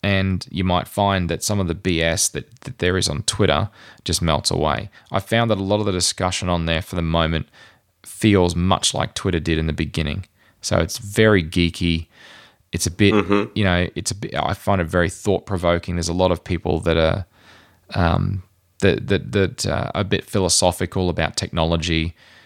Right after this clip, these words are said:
Speaker 1: uh, which I love. And it's a lot of what was missing for me. And Twitter has now been overrun by,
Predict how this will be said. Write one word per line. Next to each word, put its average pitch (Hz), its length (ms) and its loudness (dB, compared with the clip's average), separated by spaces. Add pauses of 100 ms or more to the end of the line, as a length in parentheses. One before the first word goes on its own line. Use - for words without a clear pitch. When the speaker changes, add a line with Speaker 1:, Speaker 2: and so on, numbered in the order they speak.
(140)
Speaker 1:
uh, 82 200 2
which - 180 2
I 82 60 4
love. 80 500 2 (800)
And 87 380 2 (340)
it's - 160 -2
a 98 60 -2
lot 98 180 4
of 95 80 -2
what 87 220 -2
was 87 160 -4
missing 87 360 -2
for 87 140 -6
me. 85 380 -2 (340)
And 87 240 -4
Twitter 95 300 0
has 85 160 0
now 87 160 0
been 85 160 -2
overrun 82 640 0
by, 78 200 -4